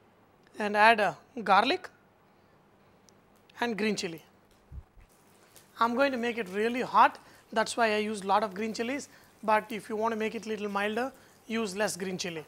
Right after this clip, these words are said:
Make sure just cut the s-, green chilies little bit. If you add the whole green chilies sometime, they can burst and they can spill oil on you. Saute this, uh, garlic and green chili till they get, uh, nicely cooked.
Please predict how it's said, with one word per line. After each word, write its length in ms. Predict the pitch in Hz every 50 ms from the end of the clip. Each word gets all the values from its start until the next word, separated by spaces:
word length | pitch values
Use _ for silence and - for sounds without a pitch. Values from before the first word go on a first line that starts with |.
| - -
Make 160 | 240 254 294 -
sure 200 | - 302 294 240
just 340 | 202 254 247 - - -
cut 180 | - 240 247 233
the 80 | 247 254
s-, 120 | - -
green 260 | - 214 226 247 247
chilies 320 | 208 262 240 240 254 202 226
little 220 | 220 226 240 247
bit. 200 | 277 320 320 - - - - - _ -
If 160 | 254 247 -
you 80 | 277 285
add 300 | 247 220 269 302 277 262
the 100 | 254 190
whole 300 | 156 165 214 262 302 277
green 240 | 208 247 262 262 240
chilies 260 | 247 247 247 269 208
sometime, 520 | - - 240 247 254 220 269 277 311 320 - - - - - -
they 120 | - 214 214
can 220 | 247 233 214 190
burst 340 | 170 226 262 285 285 - -
and 140 | 233 220 220
they 80 | 226
can 140 | 214 220 202
spill 220 | - - 247 240
oil 220 | 214 202 208 220 202
on 140 | 185 175 170
you. 160 | 160 156 - - -
Saute 380 | - - 240 240 262 277 302
this, 300 | 262 226 233 196 - -
uh, 200 | 214 196 175 175 170 - _ _ - - - - _ _ _ _ _ _ _ _ _ _ - -
garlic 400 | 214 214 226 240 254 262 202 -
and 160 | 226 190 190
green 200 | 175 196 226 226
chili 340 | - 233 240 254 320 359 381 - - _ _ _ _ _ _ _ _ _ _ _ _ _ _ _ _ _
till 160 | - 240 233
they 120 | 226 226 220
get, 280 | 190 226 214 - -
uh, 220 | 220 190 180 170 165
nicely 380 | 175 185 202 202 - - 233 190
cooked. 340 | - - 311 339 - -